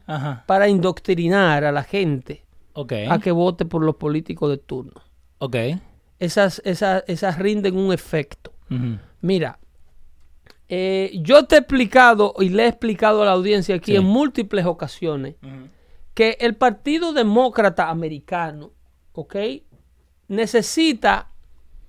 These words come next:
Speaker 2: lo que le llaman una subclase permanente.
Speaker 1: Ok.
Speaker 2: Ok, una subclase, ¿qué quiere decir? El Partido Demócrata se nutre
Speaker 1: Ujú.
Speaker 2: de, de constituyentes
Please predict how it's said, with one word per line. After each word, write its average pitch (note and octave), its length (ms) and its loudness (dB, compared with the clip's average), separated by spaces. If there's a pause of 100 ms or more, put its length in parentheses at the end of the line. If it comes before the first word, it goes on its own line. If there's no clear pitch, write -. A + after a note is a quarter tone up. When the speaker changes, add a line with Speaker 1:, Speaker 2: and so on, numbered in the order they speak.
(460)
Speaker 2:
lo G3+ 160 2
que A#3+ 120 2
le A#3 120 4
llaman C4 480 4
una C4 440 4
subclase C4+ 1120 4
permanente. F#3+ 1000 6 (500)
Speaker 1:
Ok. B2+ 180 -2 (400)
Speaker 2:
Ok, F3+ 240 -4 (220)
una A#3+ 180 2
subclase, C4 1000 4
¿qué C4 160 -6
quiere C4+ 260 4
decir? G3 480 -4 (920)
El A3+ 120 2
Partido E4 380 6
Demócrata C4+ 640 6
se - 220 6
nutre A#3 600 8 (120)
Speaker 1:
Ujú. C#3 340 -10 (500)
Speaker 2:
de, A3 440 4
de G#3+ 220 6
constituyentes B3+ 1200 2